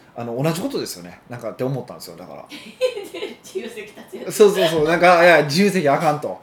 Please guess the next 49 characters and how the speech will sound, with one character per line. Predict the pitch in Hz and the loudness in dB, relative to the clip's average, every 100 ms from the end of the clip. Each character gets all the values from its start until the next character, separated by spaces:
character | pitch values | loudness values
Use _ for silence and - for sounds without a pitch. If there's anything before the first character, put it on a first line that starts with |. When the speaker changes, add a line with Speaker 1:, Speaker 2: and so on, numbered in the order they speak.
| - - 151 147 | -20 -16 -10 -2
Speaker 1:
俺 | 160 170 | 4 4
は | 156 | 4
グ | 175 | 2
リ | |
ー | 185 | 2
ン | |
じ | 147 | 0
ゃ | |
な | 123 | 2
い | |
と | 127 | 0
あ | |
か | 135 135 | 0 -4
ん | |
み | |
た | 123 | -4
い | 120 | -4
な、 | |
そ | 202 | 0
う、 | 202 | 0
そ | 220 240 | 4 4
う | |
い | 240 | 4
う | 269 247 - - - | 2 2 0 -8 -2
変 | 254 349 247 | 0 0 2
な、 | 202 196 - - _ _ - - - | 4 4 0 -6 _ _ -20 -20 -18
Speaker 2:
う | - | -6
ん。 | |
Speaker 1:
こ | 147 147 | 0 2
う、 | |
見 | 190 262 | 4 4
栄 | 151 | 2
が | 113 98 113 | 0 -2 -4
あ | 127 | -4
る | 156 175 170 | -2 -2 -2
じ | 143 | -2
ゃ | 113 | -4
な | 82 | -6
い | 65 | -18
で | 71 | -18
す | - | -18
か。 | 78 - _ | -18 -20 _
Speaker 2:
は | 202 190 170 _ - | -18 -16 -18 _ -2
い。 | |
Speaker 1:
で、 | 180 | 2
あ | 185 220 | 2 0
る | 277 | 0
か | 202 | 0
ら、 | 214 262 127 - | 2 0 -2 -6